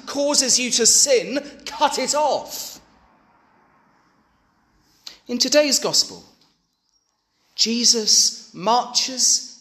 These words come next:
into the temple. He makes a whip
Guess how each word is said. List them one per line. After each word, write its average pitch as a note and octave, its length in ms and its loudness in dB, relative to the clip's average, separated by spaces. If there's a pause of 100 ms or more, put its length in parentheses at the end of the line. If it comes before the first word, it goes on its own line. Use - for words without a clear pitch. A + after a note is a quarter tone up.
into G#3 340 -4
the F3+ 120 -4
temple. D3+ 560 -8 (1120)
He A3 160 -4
makes A#3 640 0
a G#3+ 80 -2
whip F#3+ 540 -6